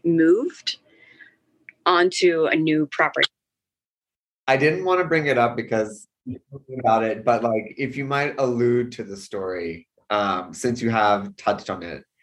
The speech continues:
Speaker 2: it's pretty, uh, pretty amazing.
Speaker 1: I'm trying to think of what, I mean, these guys aren't gonna hear this. Uh, so I had the original property that was on, um, my friends were in contract to buy it.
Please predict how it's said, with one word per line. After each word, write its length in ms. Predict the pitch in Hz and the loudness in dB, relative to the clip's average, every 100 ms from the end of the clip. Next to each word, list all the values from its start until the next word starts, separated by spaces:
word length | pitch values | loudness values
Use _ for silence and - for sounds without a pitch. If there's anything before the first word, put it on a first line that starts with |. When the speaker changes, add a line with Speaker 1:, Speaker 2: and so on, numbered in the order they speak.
| _ _ | _ _
Speaker 2:
it's 100 | - | -20
pretty, 460 | - 139 127 117 107 | -4 0 4 4 2
uh, 320 | 92 92 87 - | -2 -6 -10 -8
pretty 140 | 165 | -4
amazing. 460 | 143 110 98 98 - _ _ - | -4 -4 -6 -10 -18 _ _ -4
Speaker 1:
I'm 180 | 214 233 | -2 -2
trying 240 | - 233 | 0 -2
to 100 | 262 | -2
think 220 | 285 302 | -6 -2
of 180 | 311 240 | -2 -2
what, 300 | 165 165 156 - _ _ _ _ _ _ _ _ | -2 0 0 -4 _ _ _ _ _ _ _ _
I 60 | - | -2
mean, 160 | 185 185 | 2 4
these 160 | 180 | 2
guys 260 | - 165 170 | 2 0 0
aren't 160 | 151 | -6
gonna 140 | 151 226 | -6 -6
hear 600 | 147 - - - - - | -6 -4 -4 -4 -4 -4
this. 560 | - - - - - - - _ - | -2 -2 -2 -8 -10 -12 -18 _ 0
Uh, 120 | 185 - | 0 0
so 260 | - - 208 | -6 0 4
I 160 | 190 208 | 4 2
had 280 | 233 226 - _ _ _ - | -2 -4 -6 _ _ _ -2
the 80 | 202 | 0
original 300 | 202 226 233 | 2 0 -2
property 400 | - 180 185 180 | -2 0 2 2
that 120 | 170 | 2
was 160 | 160 - | 0 -4
on, 540 | 151 135 143 143 151 - - - - | -8 -6 -4 -6 -10 -14 -20 -20 -4
um, 300 | 160 160 156 | 2 2 4
my 100 | 160 | 2
friends 580 | 180 - 202 196 202 175 | 2 2 4 4 0 0
were 140 | 175 | 0
in 180 | 160 156 | 0 -2
contract 760 | 160 - 165 160 156 151 - - | -4 -4 -6 -4 -6 -4 -8 -6
to 120 | 185 | -8
buy 380 | 147 - 139 131 | -4 -4 -4 -4
it. 580 | 123 - - - - - | -6 -8 -10 -10 -12 -12